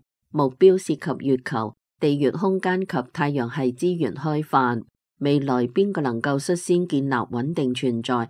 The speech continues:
就可能喺太空交通、能源利用及軍事部署上取得先機。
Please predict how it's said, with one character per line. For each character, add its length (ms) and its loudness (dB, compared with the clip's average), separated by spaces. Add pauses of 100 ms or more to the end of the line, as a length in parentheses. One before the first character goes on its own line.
(200)
就 240 0
可 100 -6
能 180 -2
喺 240 -6
太 220 -6
空 240 -2
交 260 -2
通、 300 -2 (280)
能 200 -2
源 240 2
利 240 2
用 320 0
及 120 -6
軍 340 -2
事 220 -2
部 220 0
署 200 -4
上 280 -4
取 260 -4
得 160 -2
先 360 -2
機。 380 0